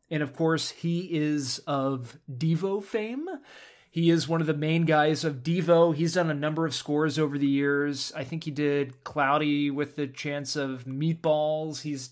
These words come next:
he did the, uh, the score for Wes Anderson's The Life Aquatic with Steve Zissou. He's done a number of movie scores, and he went into Thor Ragnarok knowing that most Marvel movies sound the same. They sound similar. They have the same hook to it.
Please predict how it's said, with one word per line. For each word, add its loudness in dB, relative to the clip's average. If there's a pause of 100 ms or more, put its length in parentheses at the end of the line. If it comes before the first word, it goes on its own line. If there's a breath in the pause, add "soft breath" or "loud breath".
he -6
did -4
the, -2
uh, -6
the -10
score -2
for -6 (520 soft breath)
Wes 4
Anderson's -2
The -2
Life -2
Aquatic -4
with -4
Steve -6
Zissou. -2
He's -2
done 2
a -2
number 0
of -2
movie 2
scores, -2
and -6 (420 loud breath)
he -2
went 4
into 0
Thor 2
Ragnarok 0
knowing 0
that 2
most -2
Marvel -2
movies -4
sound -6
the -4
same. -4
They -2
sound -4
similar. -2
They 0
have -2
the -6
same -6
hook -6
to -6
it. -10